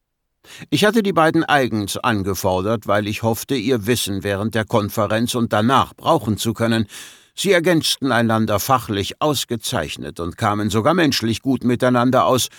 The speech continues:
ganz anders als die Synergistika-Genies Notkus Kantor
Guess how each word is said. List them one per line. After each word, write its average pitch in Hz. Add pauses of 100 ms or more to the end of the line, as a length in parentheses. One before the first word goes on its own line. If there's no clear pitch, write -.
(300)
ganz 120
anders 104
als 101
die 104
Synergistika-Genies 101
Notkus 123
Kantor 117